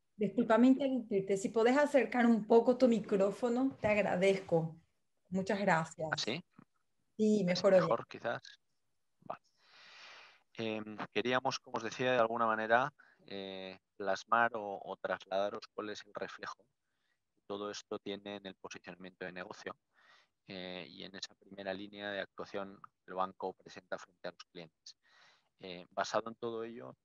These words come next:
Speaker 2: estaría de manifiesto que CaixaBank tiene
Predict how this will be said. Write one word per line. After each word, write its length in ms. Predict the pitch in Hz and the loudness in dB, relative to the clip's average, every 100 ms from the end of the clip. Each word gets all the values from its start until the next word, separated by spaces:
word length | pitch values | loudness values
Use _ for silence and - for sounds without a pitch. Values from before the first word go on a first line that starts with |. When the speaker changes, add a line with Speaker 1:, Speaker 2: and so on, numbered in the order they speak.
| _ _ | _ _
Speaker 2:
estaría 260 | - 101 104 - _ _ _ | -10 -4 -4 -6 _ _ _
de 140 | 101 98 | -10 -10
manifiesto 640 | 95 90 104 - 110 120 - - - - _ _ _ - | -12 -10 -10 10 12 12 8 -14 -16 -18 _ _ _ -8
que 360 | 95 92 92 - | -4 -2 -4 -8
CaixaBank 560 | 95 - 98 104 110 | 6 12 12 12 12
tiene 720 | - 113 110 107 101 98 95 | 12 12 12 12 12 12 12